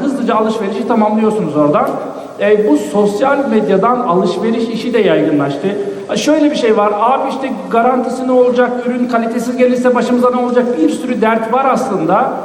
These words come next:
ama bunun çözümleri de var. E, dolayısıyla bu bir şekilde yaygınlaşacak. Yani siz sevseniz de sevmeseniz de böyle bir şey yaygınlaşıyor. Siz de artık, e, bu sosyal medyadan satmanın bir yollarını geliştirmelisiniz. Kendi yaptığınız işlerde.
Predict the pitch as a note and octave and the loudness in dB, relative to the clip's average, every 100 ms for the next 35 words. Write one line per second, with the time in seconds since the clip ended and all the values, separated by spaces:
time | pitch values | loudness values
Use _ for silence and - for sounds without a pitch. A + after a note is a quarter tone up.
0 | - G3 B3+ C#4+ C4+ C#4 - A3 A3 A3 | -6 -2 0 0 0 0 0 0 2 2
1 | G#3 D#3+ C#3 F3+ - - - - - - | 2 2 2 0 -2 -8 -10 -14 -16 -18
2 | - - - G3 G3+ G3+ G3+ - - B3+ | -20 -20 -2 2 2 2 -2 -4 -2 0
3 | C4 C4+ B3+ A#3 A#3+ D4 D4+ B3 B3 A3+ | 2 2 0 -2 -2 0 0 0 2 2
4 | G#3+ G3+ G3 F3+ - D3+ G#3 F#3+ - A#3+ | 4 2 0 0 -2 -2 0 -2 -2 -4
5 | - A#3+ A#3+ B3 A#3 A#3 B3 B3 A#3+ G3+ | 0 2 2 2 2 0 2 2 2 0
6 | F#3 A3+ A3+ F#3 - B3+ A3 G#3+ G#3+ G#3 | 0 2 2 2 2 2 2 0 0 -2
7 | - E3 F#3 - C#4+ - A#3 D3+ D3 A#3 | 0 0 -2 -2 -4 0 0 0 0 -2
8 | A#3+ A#3+ - - - - F#3+ F#3+ F#3+ A#3 | -2 -2 -6 -10 -6 0 2 2 0 -2
9 | - A3 A3+ C4 B3+ B3 G#3 F#3 G3 - | 0 0 2 2 2 2 2 2 0 -2
10 | G#3 G#3 G#3+ G#3+ B3+ A3 A#3 A3+ G#3+ G#3+ | -2 -2 -2 -2 -2 -2 0 2 2 2
11 | G#3+ A3+ G3 - - F3+ F#3 F#3 - D3+ | 2 0 0 0 -2 -2 0 0 0 0
12 | - F#3 F3 F#3+ A3 G3 - F#3 F3 E3+ | 0 0 0 0 0 -2 -2 -2 -2 -4
13 | - D3+ C#3+ G#3+ | -2 0 2 0